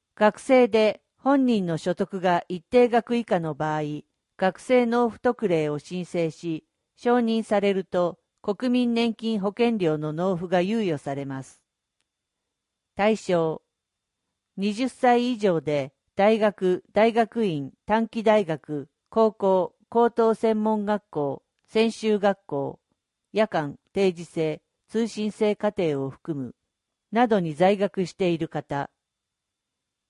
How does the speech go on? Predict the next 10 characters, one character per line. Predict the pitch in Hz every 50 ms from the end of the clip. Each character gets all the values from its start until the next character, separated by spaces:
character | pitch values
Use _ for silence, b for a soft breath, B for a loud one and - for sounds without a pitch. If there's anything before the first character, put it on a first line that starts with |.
| _ _ _ _ _
申 | _ - 233 240 247 226
請 | - - 226 220 208
は | 190 185 180 175 170 - - _
毎 | - 170 202 233 247 240
年 | 240 254 247 220
度 | 175 165 151
必 | 131 - _ _ - 170
要 | 165 165 156 156
で | 131 147 147 147
す。 | - - _